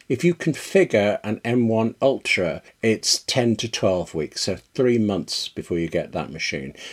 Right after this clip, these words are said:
There's only the sixteen inch MacBook Pro that you could actually buy, uh, today and get today. And even then, actually, only the base configuration. Add anything, change anything,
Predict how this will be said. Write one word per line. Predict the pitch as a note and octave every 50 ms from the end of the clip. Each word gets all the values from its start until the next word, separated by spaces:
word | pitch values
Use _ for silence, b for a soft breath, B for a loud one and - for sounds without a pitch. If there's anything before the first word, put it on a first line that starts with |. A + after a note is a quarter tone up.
| B B
There's | B A2+ G#2+ - -
only | - - C#3 C3+ C3+ C3 B2+ A#2+
the | A2+ A#2 A2+ A2+ A2+
sixteen | A2 - - - - - - A#2+ A#2
inch | A#2 - - -
MacBook | A2 F#2+ - - A2 - - _
Pro | - A#2 G#2 F#2+
that | F2 F#2 D#2+ G2
you | F#2
could | - G2+ F#2+
actually | F#2+ - - - - F#2 F#2
buy, | E2+ - F#2+ F#2 F#2 F2+ F2 F2+ F2 B B B B B B _ _
uh, | G2 F#2+ F#2 F#2 F#2 F2+ - -
today | - - F#2+ - A2 F#2 E2+ D#2+ D#2+ D2+ - -
and | - E2+ F2+ F#2 F2+ E2 - -
get | F#2+ E2 -
today. | - - - - G2+ F#2 F2+ F2+
And | G#2
even | C3 C#3+ A#2+ B2
then, | C#3 B2+ G2+
actually, | F2+ G#2 - - G2+ F#2+
only | D2+ G#2 G#2+ A2 G#2+
the | F2+ G2+ - - A2
base | A2+ A#2+ - -
configuration. | - A2+ F#2+ E2+ - F2+ - E2+ D#2 D#2 D#2+ - - G#1+ G#1+ B B B B B B B _
Add | - A#2 A#2 B2 A#2+ - - _ _
anything, | B2+ C3+ C#3 B2+ A#2 G2+ - - E2 D#2 D#2+ -
change | - - B2 A2+ A#2 A2+ - - _ -
anything, | B2 B2 A#2+ A#2+ G2+ - - F2+ D#2+ D#2+ E2 D#2